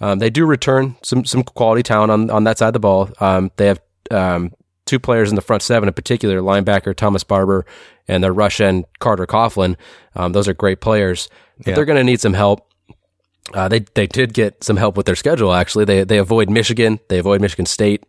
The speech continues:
Speaker 1: and Penn State from the East. Um, but I just,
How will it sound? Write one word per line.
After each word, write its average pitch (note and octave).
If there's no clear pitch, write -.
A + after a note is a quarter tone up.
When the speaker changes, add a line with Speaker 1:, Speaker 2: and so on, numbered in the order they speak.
Speaker 1:
and G2+
Penn A#2
State -
from F#2
the F2+
East. F2+
Um, E2+
but G2
I G#2
just, G2+